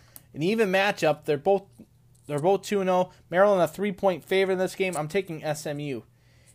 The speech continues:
the game. So it sets up the three schools, three games. First and foremost, we'll start with the noon kick. As the uconn Huskies, one and two overall, will take on the fourth-ranked Michigan Wolverines.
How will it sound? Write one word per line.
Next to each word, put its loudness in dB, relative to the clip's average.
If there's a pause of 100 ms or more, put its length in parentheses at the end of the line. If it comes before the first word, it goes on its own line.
(100)
the -12
game. -10
So -8
it -10
sets -2
up -6
the -16
three -2
schools, -2 (1120)
three 2
games. -2
First 0
and -6
foremost, 2
we'll -10
start 2
with -8
the -4
noon -4
kick. 0 (480)
As 4
the -2
uconn 4
Huskies, 2
one 4
and 0
two 0
overall, 8 (280)
will 0
take 0
on 4
the 0 (280)
fourth-ranked 8 (260)
Michigan 12
Wolverines. -2